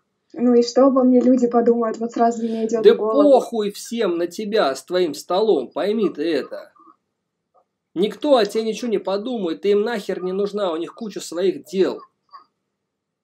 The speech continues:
Speaker 2: Если тебе мама с папой рассказали, что о тебе люди думают, они тебя наебали, и очень сильно, зайка.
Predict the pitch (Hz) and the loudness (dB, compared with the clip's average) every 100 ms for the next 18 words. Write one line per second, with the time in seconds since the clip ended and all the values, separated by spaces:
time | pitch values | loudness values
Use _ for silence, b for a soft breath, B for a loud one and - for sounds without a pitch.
0 | _ _ b b - 190 220 220 233 226 | _ _ b b -4 -2 -2 -2 -2 -2
1 | 247 233 185 185 220 208 196 170 - 190 | -2 0 -2 -2 -4 -2 -2 -4 -4 -4
2 | 190 220 190 - 185 185 196 220 190 185 | 0 0 -2 -2 -4 0 0 0 -4 -2
3 | 277 254 185 160 226 - 170 170 202 233 | 0 4 4 2 -2 -2 0 2 2 0
4 | 196 170 139 135 202 - 196 - 233 202 | 0 0 2 2 0 0 -8 -8 -4 -2
5 | 147 127 170 160 - 113 | -4 -2 -2 -2 -6 -12